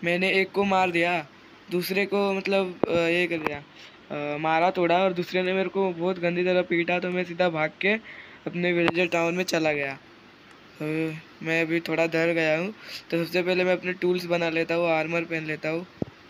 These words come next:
सबसे पहले अपने sword चाहिए, और भाई, अ, villager से लड़ने जा रहे हैं, तो उसके एन्चेंटमेंट भी लगेगी, तो उसके एन्चेंटमेंट भी लगा लेते हैं। देखते हैं कोई अच्छी वाली एन्चेंटमेंट। Unbreaking नहीं चाहिए भाई, sharpness,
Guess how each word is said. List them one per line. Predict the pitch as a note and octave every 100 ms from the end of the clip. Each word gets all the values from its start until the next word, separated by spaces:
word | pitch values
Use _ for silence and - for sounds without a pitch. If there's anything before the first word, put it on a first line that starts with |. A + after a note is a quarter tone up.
| - - - - - - - -
सबसे | - E3
पहले | D#3+ D#3+
अपने | D#3+ D#3+
sword | D#3+ D#3+ E3
चाहिए, | E3 D#3+ D#3+ F3+ - - - - - - - - - - -
और | D#3 D#3 D#3
भाई, | D3+ D#3 D#3
अ, | D#3 D3+ - - -
villager | F3 F3+ F#3+
से | F#3
लड़ने | F#3 F3+ F3+
जा | F3
रहे | F3
हैं, | F3
तो | F3+
उसके | E3+ -
एन्चेंटमेंट | F3 E3 E3 F3 F3 F3
भी | F3+
लगेगी, | E3+ D#3+ E3 F3+ - - - - -
तो | F3
उसके | E3 E3+
एन्चेंटमेंट | D#3+ D#3+ D#3+ F3+ F3 F3
भी |
लगा | E3+ D#3 D#3
लेते | D#3 D3+ D#3+
हैं। | F3 - - D#3+
देखते | D#3 F3
हैं | E3+
कोई | E3
अच्छी | D#3+ D#3+
वाली | D#3 D#3+
एन्चेंटमेंट। | D3+ D#3 D3+ D#3 D#3 D#3+ - - - - - - - - - - D3+
Unbreaking | E3 D#3 E3 E3 E3
नहीं | D#3+
चाहिए | D#3 D3+ D3+
भाई, | D3 D#3
sharpness, | - D3+ D3+ D#3+ D#3 - -